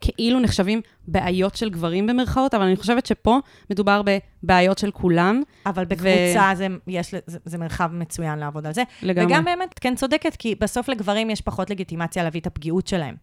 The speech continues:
Speaker 1: נכון.
Speaker 2: וזו פגיעות,
Speaker 1: כן.
Speaker 2: להביא את החוסר שלמות שלי.
Speaker 1: כן, ואני חושבת שגם בקבוצת, אה, שווים, כמו במעגל גברים, פתאום אתה תגלה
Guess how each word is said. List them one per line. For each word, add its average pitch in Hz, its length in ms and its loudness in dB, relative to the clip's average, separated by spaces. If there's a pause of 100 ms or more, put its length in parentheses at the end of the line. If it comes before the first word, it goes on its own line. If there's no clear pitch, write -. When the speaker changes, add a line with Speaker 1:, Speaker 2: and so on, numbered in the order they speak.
(140)
Speaker 1:
נכון. 170 280 -2 (120)
Speaker 2:
וזו 165 320 0
פגיעות, 165 580 -4 (100)
Speaker 1:
כן. 165 80 -10
Speaker 2:
להביא 165 480 0
את 170 80 -8
החוסר 170 300 -6
שלמות 170 440 -6
שלי. 147 180 -8 (200)
Speaker 1:
כן, 269 180 2
ואני 180 100 6
חושבת 220 160 2
שגם 208 260 2
בקבוצת, 185 1120 -2
אה, 214 120 2
שווים, 208 560 2
כמו 190 200 2
במעגל 190 400 2
גברים, 196 400 0
פתאום 294 240 -2
אתה 208 140 -2
תגלה 180 400 0